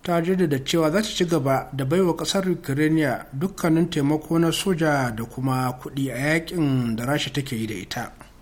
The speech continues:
Bugu da ƙari, a yayin wannan taron na birnin Madrid,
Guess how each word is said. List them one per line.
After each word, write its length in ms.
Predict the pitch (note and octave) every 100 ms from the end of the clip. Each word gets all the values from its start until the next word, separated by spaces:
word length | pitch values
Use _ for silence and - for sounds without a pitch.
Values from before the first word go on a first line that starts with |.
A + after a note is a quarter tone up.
| - - - - - - - - - - - - - - -
Bugu 280 | D3 D3+ D3
da 100 | C3
ƙari, 600 | B2+ D#3+ E3+ E3 E3 E3
a 160 | C#3+ C3
yayin 240 | C#3 D#3 D#3+
wannan 540 | F#3+ A3 G#3+ G3 E3
taron 420 | D3 C3+ D#3 E3+
na 160 | D3+ D3
birnin 320 | C#3+ D3 D3+
Madrid, 560 | D3 C#3+ C3 G#2+ G2